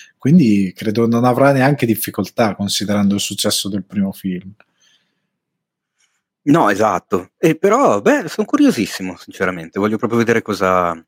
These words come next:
Speaker 2: cosa succede, ma la cosa mi piace e mi auguro che anche se c'è la manona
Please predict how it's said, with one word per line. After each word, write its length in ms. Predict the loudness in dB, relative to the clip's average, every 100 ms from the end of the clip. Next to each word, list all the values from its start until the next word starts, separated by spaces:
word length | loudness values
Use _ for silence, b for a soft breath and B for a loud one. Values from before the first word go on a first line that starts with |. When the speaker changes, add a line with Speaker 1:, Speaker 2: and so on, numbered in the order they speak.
| _
Speaker 2:
cosa 160 | -2
succede, 320 | 0 0 0 2
ma 160 | 0 0
la 160 | -2
cosa 260 | 0 0 2
mi 120 | 0
piace 600 | 2 2 2 2 2 4
e 380 | 4 4 4 0 0
mi 220 | 2 4
auguro 540 | 4 2 2 2 2
che 260 | 2 2 4
anche 600 | 2 0 -2 -2 -2 _ _ _ _ _ _ _ -6
se 160 | -6
c'è 200 | 0 0
la 100 | 0
manona 600 | 0 0 0 2 0 -2